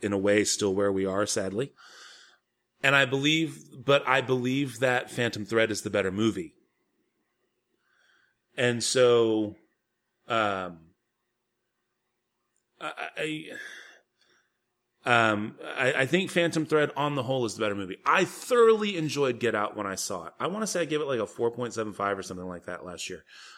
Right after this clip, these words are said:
Um, because it was just an absolutely such, such an out there movie. And so, but in terms of full cinematic movie making and everything, um, I think Phantom Thread truly is the better, better one.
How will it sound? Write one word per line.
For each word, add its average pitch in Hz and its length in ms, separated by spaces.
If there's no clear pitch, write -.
Um, 104 240
because 143 280
it 151 140
was 143 160
just 175 240
an 156 120
absolutely 151 720
such, 160 420
such - 320
an 143 100
out 139 220
there 131 120
movie. 127 200
And 113 80
so, 123 160
but 131 240
in 123 200
terms 170 400
of 143 140
full 156 520
cinematic 127 640
movie 113 280
making 104 360
and 98 80
everything, 95 480
um, 101 560
I 113 140
think 147 420
Phantom 127 320
Thread 117 460
truly 117 500
is 107 420
the 104 240
better, 104 380
better 110 200
one. 95 200